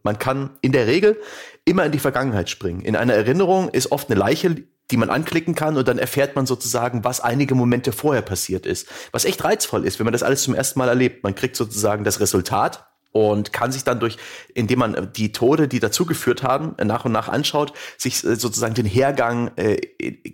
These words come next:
rückwärts anzeigen lassen, was echt nett ist.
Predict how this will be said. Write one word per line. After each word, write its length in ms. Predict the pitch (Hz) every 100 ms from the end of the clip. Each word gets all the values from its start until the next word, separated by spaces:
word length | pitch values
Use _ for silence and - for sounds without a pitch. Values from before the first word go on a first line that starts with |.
| - - -
rückwärts 720 | 143 170 - 92 92 - -
anzeigen 520 | 104 101 - 90 90
lassen, 280 | 92 90 104
was 140 | 127 -
echt 200 | 196 147
nett 220 | 165 -
ist. 220 | 202